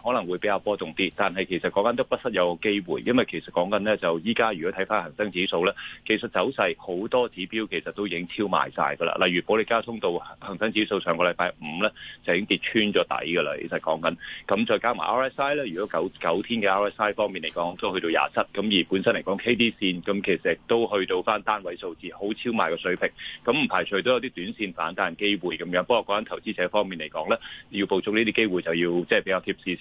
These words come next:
少少先得。咁同埋反彈方面嚟講，大概呢，通常根據返過往呢，好多時都反彈返到跌到去，嗯，好似上個禮拜咁嘅情況嗰啲時間或者嗰啲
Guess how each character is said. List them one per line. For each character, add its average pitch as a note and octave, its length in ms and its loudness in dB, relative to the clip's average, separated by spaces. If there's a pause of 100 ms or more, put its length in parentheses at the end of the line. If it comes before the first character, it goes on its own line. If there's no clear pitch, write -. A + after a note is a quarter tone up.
(120)
少 F#2+ 120 -2
少 F2 80 -2
先 F#2+ 180 0
得。 F2 200 0
咁 G#2+ 180 0
同 G#2 120 0
埋 D#2+ 140 2
反 G#2+ 200 0
彈 G2+ 160 0
方 A#2 160 -2
面 F2 140 -6
嚟 - 60 -10
講， G#2 80 -6
大 F#2 160 2
概 F#2 300 0
呢， G2 140 2
通 A#2+ 180 -4
常 E2 140 -2
根 G#2+ 160 -2
據 G2 120 4
返 G#2 200 0
過 F#2 180 2
往 E2 240 -2
呢， G#2+ 60 0 (300)
好 G#2+ 100 2
多 B2+ 160 4
時 G2 80 0
都 A2 60 2
反 G#2+ 160 0
彈 F#2+ 120 0
返 A2+ 180 0
到 G2+ 100 -2 (200)
跌 A2 220 2
到 G2+ 120 2
去， G2+ 580 2
嗯， F2+ 520 0
好 A2 120 -2
似 G#2 100 0
上 F2 220 2
個 F2+ 80 0
禮 F2+ 120 4
拜 F2+ 100 2
咁 G2 100 -2
嘅 G2+ 120 -4
情 D2+ 160 -16
況 F2+ 160 0
嗰 F#2+ 60 -4
啲 G2 320 2
時 E2+ 80 -2
間 E2+ 320 0
或 F2 160 2
者 G2+ 60 -4
嗰 G2+ 60 0
啲 G2 40 2